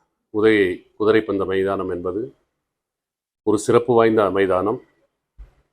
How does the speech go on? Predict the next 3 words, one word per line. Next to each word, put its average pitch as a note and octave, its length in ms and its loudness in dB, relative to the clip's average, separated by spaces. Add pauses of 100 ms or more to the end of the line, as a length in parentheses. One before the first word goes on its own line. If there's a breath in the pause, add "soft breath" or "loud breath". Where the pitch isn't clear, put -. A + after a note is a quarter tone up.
(800)
சுற்றுலா C#3 400 2 (600)
துறைக்கு A#2+ 360 4
ஒரு G#2 140 6